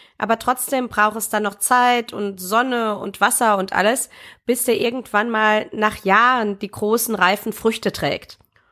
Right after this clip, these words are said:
Und so verhält es sich halt auch mit einer Community. Ich erkenne da schon was, ich hab was davon, wie der Baum, der Schatten spendet oder erste kleinere Früchte. Aber es braucht halt Jahre und es braucht Zeit und Pflege,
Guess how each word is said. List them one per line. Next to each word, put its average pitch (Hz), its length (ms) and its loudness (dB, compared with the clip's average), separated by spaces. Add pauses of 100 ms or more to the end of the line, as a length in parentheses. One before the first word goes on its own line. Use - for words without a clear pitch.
(140)
Und 196 520 -2
so 214 200 -2
verhält 214 320 2
es 269 120 0
sich 220 140 0
halt 214 140 2
auch 214 140 2
mit 208 140 0
einer 208 120 0
Community. 208 800 2 (340)
Ich - 160 -4
erkenne 302 420 2
da 196 160 4
schon 190 260 -4
was, - 240 -4
ich - 200 -8
hab - 200 -2
was 208 240 2
davon, 175 540 -6 (100)
wie 190 220 -8
der 190 140 0
Baum, 214 340 0
der 208 120 -4
Schatten 240 340 -4
spendet - 580 -10
oder 180 220 -2
erste 196 320 0
kleinere 220 500 0
Früchte. - 480 -14 (600)
Aber 208 180 0
es 240 140 -4
braucht 262 240 0
halt 247 200 0
Jahre 220 640 2
und 202 180 -10
es 185 120 -6
braucht - 260 -4
Zeit 220 400 2
und 190 140 -4
Pflege, 220 720 2